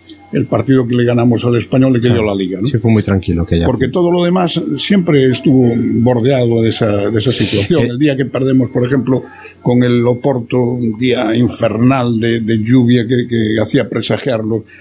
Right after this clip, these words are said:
Speaker 1: los peores augurios, ¿no? De alguna, de alguna manera. Y esa, esa situación es el día que, que perdemos en casa con el Paris Saint-Germain, que son dos de los partidos básicos para no jugar una final de Europa, ¿m?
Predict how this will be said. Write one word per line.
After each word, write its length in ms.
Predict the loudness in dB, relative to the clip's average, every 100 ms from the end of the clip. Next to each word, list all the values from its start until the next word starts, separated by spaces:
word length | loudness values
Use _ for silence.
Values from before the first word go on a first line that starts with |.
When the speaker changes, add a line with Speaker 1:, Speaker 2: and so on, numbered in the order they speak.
| -20 _
Speaker 1:
los 200 | -4 -2
peores 400 | 0 2 2 0
augurios, 560 | 0 2 2 2 2 2
¿no? 180 | 2
De 80 | 2
alguna, 460 | 2 2 2 0 -2
de 120 | 0
alguna 280 | 2 2 2
manera. 380 | 2 2 0 -4 -12 -20 -20 -2
Y 80 | 0
esa, 280 | 0 0 0
esa 340 | 0 0 0
situación 680 | 0 0 0 2 2 2 -2 -10 -20 _
es 260 | 0 0 0
el 320 | 0 0 2
día 260 | 4 2 0
que, 320 | -2 -2 -2
que 140 | -4
perdemos 480 | -2 -2 0 0 0
en 200 | 0 0
casa 420 | 0 -2 0 -2
con 160 | 0 0
el 100 | 0
Paris 220 | 0 0
Saint-Germain, 500 | 0 0 2 2 0
que 80 | 0
son 200 | 0 0
dos 180 | 0 0
de 60 | -2
los 140 | -2
partidos 440 | -4 -2 0 2
básicos 520 | 0 -2 -2 -2 -4 -8 -20 -8
para 160 | -2 0
no 120 | 0
jugar 260 | 0 0 2
una 180 | 2 0
final 300 | 0 2 2
de 80 | 2
Europa, 460 | 2 2 0 -6 -4
¿m? 220 | 0 0